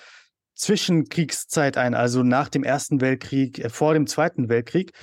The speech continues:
Und da nennt er vor allem auch immer den Namen von dem damaligen U-S-Präsidenten Woodrow Wilson. Vielleicht können Sie uns auch einmal erklären, wie denn überhaupt Sanktionen in der modernen Geschichte als, äh, politisches Mittel entstanden sind.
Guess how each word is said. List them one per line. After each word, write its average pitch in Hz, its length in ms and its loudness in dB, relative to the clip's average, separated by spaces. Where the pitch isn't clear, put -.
Und 135 160 -2
da 131 80 2
nennt 170 220 2
er 165 100 4
vor 131 180 0
allem 147 200 2
auch 143 180 0
immer 139 160 2
den 123 180 2
Namen 143 380 2
von 123 340 0
dem 123 160 2
damaligen 127 520 2
U-S-Präsidenten 120 840 -2
Woodrow 147 460 0
Wilson. 151 460 -2
Vielleicht 139 200 -2
können 151 160 2
Sie 156 60 4
uns 147 140 0
auch 139 60 -2
einmal 135 220 2
erklären, 139 500 0
wie 165 80 2
denn 185 160 0
überhaupt 151 460 0
Sanktionen 151 840 0
in - 60 -20
der 165 120 4
modernen 143 440 2
Geschichte 151 440 -2
als, 135 300 0
äh, 131 120 0
politisches 147 540 -2
Mittel 147 240 0
entstanden 123 500 -2
sind. 107 380 -12